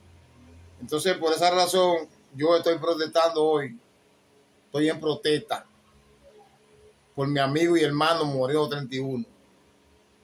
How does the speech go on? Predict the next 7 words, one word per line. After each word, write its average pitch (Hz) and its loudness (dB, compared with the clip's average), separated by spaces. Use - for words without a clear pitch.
¿Me - -12
entiende? 160 -2
Porque 139 -2
demasiado 180 2
tiempo 262 4
tenemos 214 2
conociéndonos. 214 2